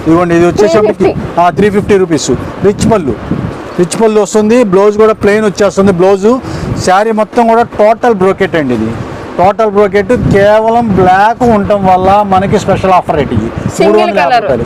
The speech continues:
Speaker 1: సింగిల్ కలర్స్.
Speaker 2: ఇప్పుడు అందరూ డ్రెస్ కోడ్ గా ఇట్లా ఫంక్షన్ లో
Speaker 1: కావాలంటే
Speaker 2: ఏదైనా
Speaker 1: చేసుకోవచ్చమ్మా, చాలా బాగుంటుంది ఇవన్నీ
Speaker 2: సింగిల్
Speaker 1: కూడా.
Speaker 2: కలర్ కోసం
Speaker 1: ఇదిగోండి, ఇది
Speaker 2: చూస్తారు కదా.
Speaker 1: చూడండి, ఇది కూడా బ్లాకే. కింద పైన చక్కగా బోర్డర్ వస్తుంది, జరీ బోర్డర్స్ మొత్తం డిజైన్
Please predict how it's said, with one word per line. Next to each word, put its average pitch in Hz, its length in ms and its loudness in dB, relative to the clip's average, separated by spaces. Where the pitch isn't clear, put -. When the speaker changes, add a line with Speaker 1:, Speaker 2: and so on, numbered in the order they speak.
Speaker 1:
సింగిల్ 233 260 2
కలర్స్. 190 300 -2
Speaker 2:
ఇప్పుడు 285 200 2
అందరూ 302 240 2
డ్రెస్ 285 360 0
కోడ్ 302 340 4
గా 285 180 2
ఇట్లా 269 180 0
ఫంక్షన్ 277 380 0
లో 269 60 0
Speaker 1:
కావాలంటే 233 460 0
Speaker 2:
ఏదైనా 220 160 0
Speaker 1:
చేసుకోవచ్చమ్మా, 180 500 -2
చాలా 196 160 2
బాగుంటుంది 185 460 0
ఇవన్నీ 185 240 2
Speaker 2:
సింగిల్ 190 160 2
Speaker 1:
కూడా. 254 120 2
Speaker 2:
కలర్ 254 200 0
కోసం 254 220 2
Speaker 1:
ఇదిగోండి, 165 320 2
ఇది 165 80 2
Speaker 2:
చూస్తారు 170 180 0
కదా. 185 80 2
Speaker 1:
చూడండి, 151 180 0
ఇది 156 80 2
కూడా 185 160 2
బ్లాకే. 175 480 0
కింద 185 200 0
పైన 190 300 0
చక్కగా 185 260 0
బోర్డర్ 175 340 0
వస్తుంది, 196 380 0
జరీ 175 260 2
బోర్డర్స్ 190 400 0
మొత్తం 196 360 -2
డిజైన్ 185 320 0